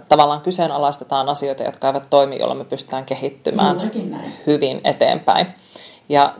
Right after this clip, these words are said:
Speaker 1: toki sitten, jos miettii sitä modernia johtamista kaiken kaikkiaan, niin pitäisi olla aika herkällä korvalla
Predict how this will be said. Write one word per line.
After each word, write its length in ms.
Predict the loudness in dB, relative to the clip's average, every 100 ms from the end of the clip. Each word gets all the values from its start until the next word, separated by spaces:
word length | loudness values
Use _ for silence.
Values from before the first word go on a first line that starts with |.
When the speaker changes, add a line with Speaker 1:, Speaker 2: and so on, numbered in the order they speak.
| -2
Speaker 1:
toki 260 | 0 0
sitten, 540 | -4 -6 -2 -2 -2 -4
jos 180 | -6 -4
miettii 340 | -4 -2 -2
sitä 220 | -2 -2 0
modernia 460 | 4 4 2 0
johtamista 540 | 2 2 0 -8 -8 0
kaiken 340 | 0 0 -2
kaikkiaan, 540 | 2 2 0 -6 -4
niin 100 | -4 -4
pitäisi 240 | -4 2
olla 100 | 2
aika 160 | 2 2
herkällä 420 | 2 2 0 0
korvalla 520 | 2 2 2 0 0